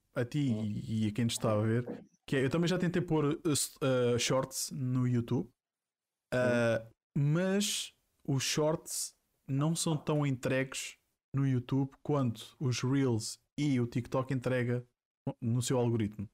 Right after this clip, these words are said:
Speaker 2: Yeah.
Speaker 1: Pá, porquê? Não sei. Eu já ouvi muitas teorias, mas a realidade é que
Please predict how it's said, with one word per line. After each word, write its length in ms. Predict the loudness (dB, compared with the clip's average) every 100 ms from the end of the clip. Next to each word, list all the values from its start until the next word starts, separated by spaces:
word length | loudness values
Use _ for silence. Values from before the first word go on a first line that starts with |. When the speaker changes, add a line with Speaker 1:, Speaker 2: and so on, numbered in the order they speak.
| _ _ _ _ -12
Speaker 2:
Yeah. 260 | -10 -10 -8 -10 -10 -20 -20 _ _ _ _ -20 -20 -6
Speaker 1:
Pá, 140 | -6
porquê? 800 | -4 -2 -2 0 0 2 2 0 -4 _ _ _ _
Não 300 | -4 0 -2
sei. 380 | -2 0 0 0
Eu 100 | -2
já 120 | -2
ouvi 140 | 0 -2
muitas 260 | -4 -6
teorias, 640 | -4 -2 0 0 -2 -6 -16 _
mas 220 | -6 -2
a 60 | -2
realidade 340 | 0 0 0
é 40 | -2
que 120 | 4